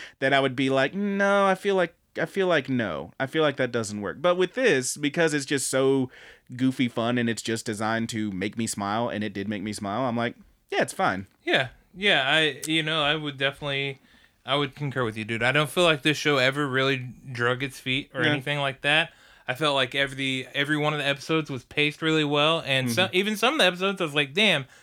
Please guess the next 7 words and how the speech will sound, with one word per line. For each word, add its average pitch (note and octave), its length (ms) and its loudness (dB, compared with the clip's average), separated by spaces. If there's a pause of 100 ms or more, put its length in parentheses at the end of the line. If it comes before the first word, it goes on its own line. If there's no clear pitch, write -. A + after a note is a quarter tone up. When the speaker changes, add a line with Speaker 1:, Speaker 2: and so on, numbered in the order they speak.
(200)
Speaker 2:
that's D#3+ 300 0
over G#3 280 0
already?" G3+ 680 2 (340)
Speaker 1:
Yeah, C#3 320 4
no D3+ 200 4
Speaker 2:
Uh, C3+ 120 4
Speaker 1:
kidding. F#3 320 6